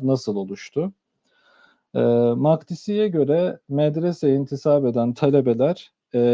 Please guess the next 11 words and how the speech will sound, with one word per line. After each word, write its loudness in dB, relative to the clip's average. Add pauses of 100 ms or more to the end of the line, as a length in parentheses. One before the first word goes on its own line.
(160)
en 0
yüksek -4 (220)
paye 4
olarak 2
gördükleri 0
müderrislik -2
kadrolarını -2
arzuluyorlardı. -6 (500)
Ancak 2 (120)
bu 0
kadrolar 0